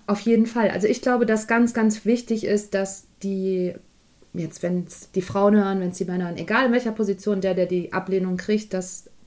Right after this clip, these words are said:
einfach wichtig ist, dass das nichts über euren Wert aussagt und dass das nichts darüber aussagt, wie ihr ausseht, äh, wer ihr seid und so weiter. Das sind eben halt nur Wimpernschlagmomente, die da entstehen und das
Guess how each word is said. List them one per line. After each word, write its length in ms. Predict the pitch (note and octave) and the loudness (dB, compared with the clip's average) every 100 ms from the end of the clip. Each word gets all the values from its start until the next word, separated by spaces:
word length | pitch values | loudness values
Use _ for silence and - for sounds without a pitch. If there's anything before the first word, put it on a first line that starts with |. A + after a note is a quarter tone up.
| - | -2
einfach 400 | G#3 A#3+ C#4 G3+ | 0 2 0 0
wichtig 360 | A#3 A#3 G#3+ | -2 0 -2
ist, 200 | G3+ G3 - - - - | -2 -4 -10 -20 -8 -2
dass 240 | F3+ - F3+ | -2 -2 -4
das 380 | G3+ A#3 A#3 - - | -2 0 -4 -10 -2
nichts 640 | G3 A#3 A#3 - - - - | 4 4 2 -8 -14 -14 -6
über 240 | G3+ F3+ | -2 -2
euren 300 | - F#3 F3 | -2 -2 0
Wert 260 | F3+ G#3+ - | -2 -2 -4
aussagt 520 | D#3+ - D#3+ F3 G#3 | -6 -4 -6 -6 -4
und 160 | F3+ F3+ | -4 -4
dass 160 | F3+ - - - - | -6 -12 -20 -18 -4
das 280 | F#3 F#3 G3 | -2 0 2
nichts 500 | G3+ A3 B3+ - - | 8 8 6 2 -2
darüber 320 | F3+ F3+ - | 0 0 -2
aussagt, 500 | F3+ F#3+ F3+ F3+ - - - | -2 0 -2 -4 -10 -20 -6
wie 180 | F#3+ F#3+ | 0 2
ihr 200 | E3 - | 2 2
ausseht, 720 | G3+ A3 G3+ G3 G3 G3 - | 0 2 2 4 4 0 -6
äh, 180 | F#3 F3+ | -2 0
wer 240 | F#3+ A3+ | 2 2
ihr 120 | G#3 G3 | 2 2
seid 500 | F#3 F3 E3+ E3+ - - | 0 -2 -2 -2 -6 -4
und 180 | F#3+ F#3 | -2 0
so 100 | F3 | -2
weiter. 220 | E3+ E3+ | -2 -2
Das 180 | E3+ F#3+ | -4 2
sind 320 | G#3 G3+ - | 2 2 0
eben 320 | G#3 G3+ G3 | 2 2 2
halt 160 | F#3 F#3 | 0 0
nur 480 | F#3+ G3+ A3 A#3 A#3 - - - | 4 6 6 4 -2 -10 -14 2
Wimpernschlagmomente, 1200 | A3+ B3 F#3 F3+ F3+ E3+ F3+ F3 F3 F3 F3+ F#3+ | 2 4 -2 -2 -4 -6 -4 -4 -2 -2 -2 -2
die 140 | F3 | -2
da 180 | E3 E3 | -4 -2
entstehen 520 | E3 F3+ - F3+ F#3+ | -4 -4 -4 -2 -2
und 140 | F#3+ F3+ | -2 -2
das 220 | F3+ | -4